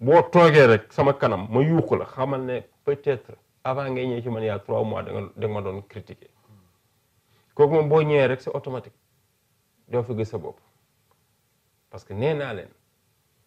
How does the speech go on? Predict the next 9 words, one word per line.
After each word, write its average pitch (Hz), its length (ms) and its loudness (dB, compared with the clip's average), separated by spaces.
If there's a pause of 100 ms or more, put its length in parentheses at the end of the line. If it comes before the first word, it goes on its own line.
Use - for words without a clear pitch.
(140)
lii 139 340 -8
don 107 360 -2
la. - 140 -16 (1120)
Te 117 100 -12
waat 123 260 -10
naa 123 220 -10
ci 123 100 -14
Xaadimu 113 360 -10
Rasuul. - 300 -16